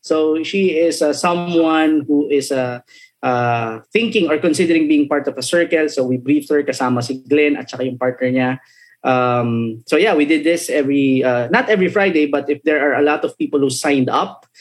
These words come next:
sa ating circle meetings, we will be doing this on a regular basis. Right now, it's a once a month thing. So yeah, we do this, uh, once a month to brief the people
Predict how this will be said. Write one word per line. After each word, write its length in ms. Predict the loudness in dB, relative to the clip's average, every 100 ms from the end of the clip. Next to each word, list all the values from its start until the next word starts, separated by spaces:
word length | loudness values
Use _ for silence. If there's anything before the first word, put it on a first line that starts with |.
| -20 -8
sa 340 | -4 0 0
ating 240 | 0 -2
circle 400 | 0 0 0 2
meetings, 600 | 2 2 2 2 0 0
we 340 | -2 0 2 2
will 160 | 2 2
be 400 | 0 0 0 -6 -18 -2
doing 300 | 0 2 2
this 240 | 2 0
on 100 | -2
a 100 | 0
regular 360 | 0 2 0 -2
basis. 500 | 0 0 0 -2 -2
Right 200 | -2 0
now, 100 | -2
it's 160 | -2 -2
a 60 |
once 260 | 0 2 0
a 80 | 0
month 300 | -2 -2 -4
thing. 380 | -2 0 -4 -10 _ _
So 140 | 0 2
yeah, 200 | 2 2
we 160 | 0
do 160 | 2 2
this, 480 | 2 0 -4 -14 _ _
uh, 140 | -2 0
once 220 | 0 0
a 80 | 2
month 300 | 2 2 -2
to 80 | -4
brief 440 | 0 2 2 0
the 120 | -4
people 680 | 0 -2 0 2 2 2 0